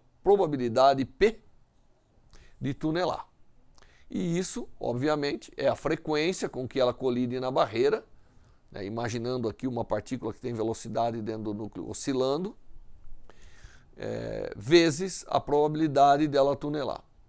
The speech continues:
Se a gente for capaz de calcular isso e estimar isso,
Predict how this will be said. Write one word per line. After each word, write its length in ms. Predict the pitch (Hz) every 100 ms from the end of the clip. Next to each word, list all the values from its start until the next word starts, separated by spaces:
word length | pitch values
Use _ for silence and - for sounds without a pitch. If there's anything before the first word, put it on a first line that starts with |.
| - - _
Se 140 | - 196
a 40 |
gente 260 | 156 226 220
for 220 | - 170
capaz 500 | - 214 170 87 104
de 120 | 127
calcular 600 | 139 160 147 151 135 123
isso 460 | 120 110 - 101 -
e 120 | 127 135
estimar 540 | 123 - 127 120 120
isso, 380 | 165 226 -